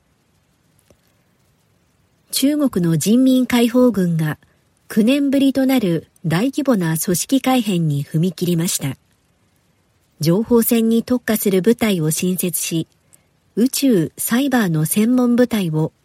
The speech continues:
それぞれ独立させました。いずれも現代戦に必要な分野で、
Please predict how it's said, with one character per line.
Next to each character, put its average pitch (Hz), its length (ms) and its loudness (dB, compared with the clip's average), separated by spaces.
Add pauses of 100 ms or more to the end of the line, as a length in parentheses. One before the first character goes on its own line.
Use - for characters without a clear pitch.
そ - 180 -4
れ 277 120 0
ぞ 269 100 0
れ 175 160 -2
独 139 300 -2
立 - 200 -2
さ 190 140 -4
せ 175 140 -4
ま 170 100 -2
し - 140 -6
た。 131 160 -8 (1400)
い 170 80 0
ず 175 120 4
れ 190 120 2
も 190 140 0
現 175 280 0
代 226 200 2
戦 220 220 0
に 214 140 2
必 - 240 -2
要 240 220 4
な 233 120 2
分 220 220 2
野 170 120 -2
で、 165 280 -6